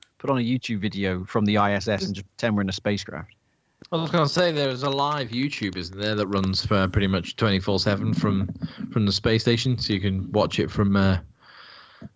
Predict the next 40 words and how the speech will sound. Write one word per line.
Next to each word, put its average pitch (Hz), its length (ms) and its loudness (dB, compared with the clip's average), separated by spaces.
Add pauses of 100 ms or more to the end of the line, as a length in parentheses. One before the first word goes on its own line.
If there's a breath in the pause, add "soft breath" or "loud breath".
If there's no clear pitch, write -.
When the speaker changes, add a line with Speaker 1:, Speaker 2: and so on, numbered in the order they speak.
(360)
Speaker 2:
yeah, 98 280 2
it, 101 360 2
it, 139 200 4
I 151 140 2
always 147 200 2
find 131 180 0
it 110 60 -6
really 113 420 -2 (180)
weird 117 400 -2
and - 40 -4
a 104 120 -2
little 117 320 0
bit 104 160 -2
humbling 104 640 -2
to - 80 -12
think 107 200 -2
that 113 140 0
everything 127 440 -2
that 107 60 -6
humans 113 300 -2
have 110 100 0
ever 113 220 0
done, 95 380 0
bar, 95 280 2
like, 90 200 -2
a 95 60 -2
very, 95 440 0
very 90 300 2
small 95 280 -2
percentage, 98 600 -2
it 107 120 -4
happens 113 360 -2
on 107 80 0
that 98 160 -2
strange 110 420 -2
ball 92 300 0
that's 85 100 -8
below 92 380 -2
the 87 100 -4
camera. 85 420 -2